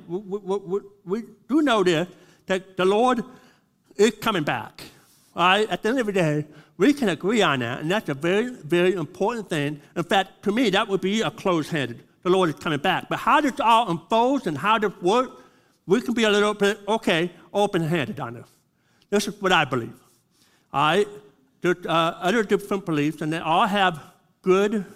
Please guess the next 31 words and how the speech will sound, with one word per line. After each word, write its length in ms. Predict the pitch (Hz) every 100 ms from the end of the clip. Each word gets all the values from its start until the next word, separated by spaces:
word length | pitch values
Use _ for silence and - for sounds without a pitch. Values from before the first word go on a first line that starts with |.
| - _ _ _ _ _ _
scriptural 580 | _ - 220 - 202 190
backing 480 | 180 190 185 170
for 160 | 135 151
these 240 | 139 165
different 320 | - 160 160 151
ideas. 440 | 147 143 127 - - _ _ _ _ _ _
But 240 | - 175 -
there 200 | 214 330
is, 300 | 233 185 208 - -
after, 560 | 175 226 - 254 262 - - - -
in 100 | 165
my 180 | 185 247
opinion, 600 | 233 196 143 123 127 180 _ _ _ _ _ _ -
a 180 | 170 165
seven-year 880 | 165 - - 208 240 226 208 180 180
tribulation 800 | - 175 175 160 127 - 120 104 _ _ _ _ _ _ _ _ _ _ _ _ -
called 200 | 156 156
the 60 |
tribulation. 680 | 151 151 147 143 127 - 123
You 120 | 175
read 360 | 214 220 170 165
Revelation, 800 | 185 208 202 165 - 175 175 - _ _ _ -
you 300 | 160 165 156 -
see 120 | 196
all 220 | 170 170
this 120 | 160 -
stuff 160 | 170 151
unfold, 440 | 151 139 151 123 117
and 120 | 151
it's 100 | 147
very 340 | 156 165 180